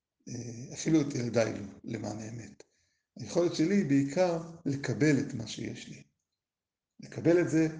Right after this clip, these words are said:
ולהיות עם זה, וזה בעצם מקום של תשובה.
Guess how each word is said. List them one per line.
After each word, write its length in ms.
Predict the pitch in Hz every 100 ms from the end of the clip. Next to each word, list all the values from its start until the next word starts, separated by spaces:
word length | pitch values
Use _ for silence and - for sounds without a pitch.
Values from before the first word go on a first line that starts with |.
| -
ולהיות 440 | 107 110 156 175
עם 120 | 139
זה, 240 | 117 123 139 139 - - _ _ _ -
וזה 540 | 220 104 107 110 151
בעצם 340 | 135 143 143 120
מקום 240 | - 147
של 180 | - -
תשובה. 440 | - 107 131 -